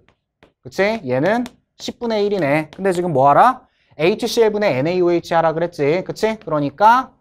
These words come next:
사분의 일 분의 십분의 일 하면 되겠네요. 그치? 계산하면 오분의 이 나오겠네. 기억은 옳은 지문 되겠습니다.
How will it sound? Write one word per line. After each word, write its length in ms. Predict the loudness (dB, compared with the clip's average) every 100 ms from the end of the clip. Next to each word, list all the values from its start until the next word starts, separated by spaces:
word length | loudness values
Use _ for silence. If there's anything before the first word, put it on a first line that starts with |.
| _ _
사분의 760 | -4 -2 -2 -2 0 2 0 -4
일 260 | -6 -6 -8 _ _ _
분의 580 | -8 0 2 2 -2 -10 _ _ _
십분의 600 | -12 -12 -8 -4 -2 -2 -4
일 260 | -4 -4
하면 220 | -6 -4
되겠네요. 480 | -4 -4 -6 -6 -10
그치? 320 | -6 -4 -4 -4
계산하면 540 | -6 -2 2 2 0 -4
오분의 320 | -8 -6 -4
이 60 | -2
나오겠네. 680 | -2 0 -2 -2 -2 -2 -4
기억은 560 | -8 -8 -2 -2 -2 -12 _ _
옳은 240 | -6 -4
지문 240 | -4 -6 -4
되겠습니다. 600 | -4 -6 -8 -10 -10